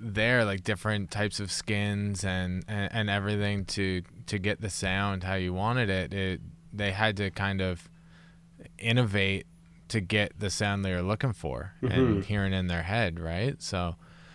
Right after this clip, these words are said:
Speaker 1: yeah, some really cool stuff came out of the, uh, like, fifties and sixties in
Speaker 2: Yeah,
Speaker 1: that
Speaker 2: totally.
Speaker 1: era.
Speaker 2: So I know,
Speaker 1: Yeah.
Speaker 2: um,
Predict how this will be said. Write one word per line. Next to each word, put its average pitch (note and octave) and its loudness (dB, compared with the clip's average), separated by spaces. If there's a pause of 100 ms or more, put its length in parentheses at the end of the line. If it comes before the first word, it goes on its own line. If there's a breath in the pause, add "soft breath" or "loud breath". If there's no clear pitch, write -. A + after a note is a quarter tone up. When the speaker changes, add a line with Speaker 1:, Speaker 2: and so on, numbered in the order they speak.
(180 soft breath)
Speaker 1:
yeah, A#2+ 4
some A2+ 0
really C3+ 6
cool B2+ 0
stuff A2+ 2
came G2 0
out F#2 2
of F2 2
the, F2+ 0
uh, F2 -2 (260)
like, F#2+ -2
fifties F2+ -2
and F2 -6
sixties F2 -4 (200)
in G2+ 0
Speaker 2:
Yeah, - 6 (100)
Speaker 1:
that - 4
Speaker 2:
totally. E2+ 4
Speaker 1:
era. E2+ 0 (1000 soft breath)
Speaker 2:
So E3 12
I D#3 12
know, E3+ 12
Speaker 1:
Yeah. C3+ 12
Speaker 2:
um, A2+ 4